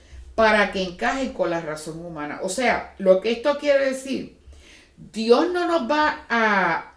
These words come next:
exigir a nosotros o no nos va a decir a nosotros que cumplamos cosas que realmente sean inalcanzables o difíciles de cumplir. Los mandamientos de Jehová son rectos.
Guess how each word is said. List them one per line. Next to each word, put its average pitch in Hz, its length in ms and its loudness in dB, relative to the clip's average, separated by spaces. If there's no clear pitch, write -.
exigir 196 760 -6
a 254 120 0
nosotros 254 840 -4
o 185 480 4
no 185 200 -4
nos 214 220 -4
va 233 140 2
a 220 60 6
decir 226 440 -4
a 220 100 -2
nosotros 214 680 -6
que 180 160 -8
cumplamos 180 640 -6
cosas 294 400 -6
que 185 120 -2
realmente 185 840 -4
sean 170 360 -4
inalcanzables 165 1160 -4
o 185 180 6
difíciles 175 680 -6
de 147 120 -6
cumplir. 135 540 -12
Los 190 440 0
mandamientos 190 880 -4
de 214 160 -2
Jehová 180 300 -2
son 202 320 -6
rectos. 202 640 -4